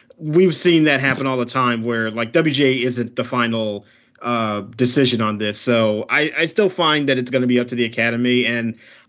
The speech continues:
I still think that they're going to rule it adapted. I think there's enough material out there to prove that it's adapted, and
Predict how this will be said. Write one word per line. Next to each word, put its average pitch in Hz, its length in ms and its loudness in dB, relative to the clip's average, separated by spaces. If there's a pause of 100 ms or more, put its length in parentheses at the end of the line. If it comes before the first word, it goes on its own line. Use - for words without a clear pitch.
(120)
I 175 100 2
still 254 340 -2
think 165 600 -4
that 127 240 -2
they're 135 260 2
going 120 380 0
to 117 100 -2
rule 110 320 -2
it 104 180 -4
adapted. 110 540 -2
I 127 60 2
think 175 180 0
there's 156 180 2
enough 139 280 2
material 123 520 0
out 117 220 -2
there 120 100 -2
to 113 120 -4
prove 127 500 0
that 117 100 0
it's 113 160 -4
adapted, 113 520 -2
and 117 200 -2